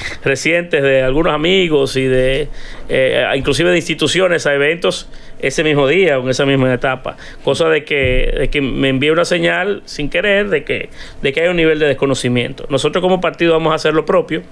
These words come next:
eh, y ojalá la Junta también pueda elevar los niveles de, de difusión de las, de las campañas educativas que, que ya inició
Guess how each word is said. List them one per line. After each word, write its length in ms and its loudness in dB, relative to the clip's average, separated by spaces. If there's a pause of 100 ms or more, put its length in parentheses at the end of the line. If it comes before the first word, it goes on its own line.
(520)
eh, 420 2
y 60 2
ojalá 320 0
la 100 0
Junta 240 0
también 240 0
pueda 200 2
elevar 460 0 (340)
los 180 2
niveles 580 0
de, 500 2
de 220 2 (140)
difusión 680 0 (460)
de 420 2
las, 560 -4
de 80 0
las 140 0
campañas 360 -2
educativas 500 0
que, 300 0
que 160 -4
ya 120 2
inició 480 0